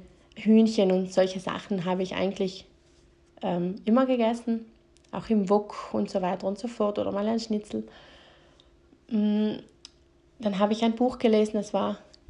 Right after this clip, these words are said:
Peace Food, heißt das. Das habe ich schon öfter mal euch vorgestellt, weil ich es einfach ein unglaublich tolles Buch finde,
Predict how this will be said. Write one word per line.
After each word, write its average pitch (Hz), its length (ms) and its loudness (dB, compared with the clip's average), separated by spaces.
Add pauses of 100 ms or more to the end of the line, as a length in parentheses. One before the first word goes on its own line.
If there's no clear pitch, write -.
(100)
Peace 247 260 2
Food, 294 340 -2 (160)
heißt 233 260 -2
das. 285 220 -2 (160)
Das 208 140 -10
habe 214 160 0
ich 208 80 -4
schon 214 220 -4
öfter 240 360 0
mal 226 420 2 (720)
euch 208 140 -2
vorgestellt, 226 580 2
weil 208 140 0
ich 202 100 -6
es - 60 -8
einfach 208 240 -6
ein 214 200 -6
unglaublich 220 520 2
tolles 214 280 -2
Buch - 260 -8
finde, 220 360 -2